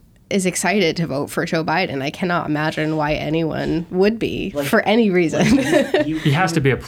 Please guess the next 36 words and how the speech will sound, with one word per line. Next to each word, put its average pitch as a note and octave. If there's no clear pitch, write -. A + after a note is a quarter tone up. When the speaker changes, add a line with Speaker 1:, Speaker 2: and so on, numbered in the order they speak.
Speaker 3:
political A2+
placeholder. A2
Speaker 2:
he C#3+
was, D#3+
Speaker 1:
Yeah. -
Speaker 2:
he D#3+
was F#3+
the F3
front C3+
runner A#2+
because G#2+
they A2+
were G#2+
going G#2+
to G#2
bank G#2
completely G#2
off F#2+
of F#2+
his G2
goodwill F#2
from F#2
the F2+
Obama G2
administration. G2
They're A2
gonna A2
be -
like, B2
"Oh, G#2+
we're G#2
gonna G#2+
go G#2+
back G2+
to -
Obama." G2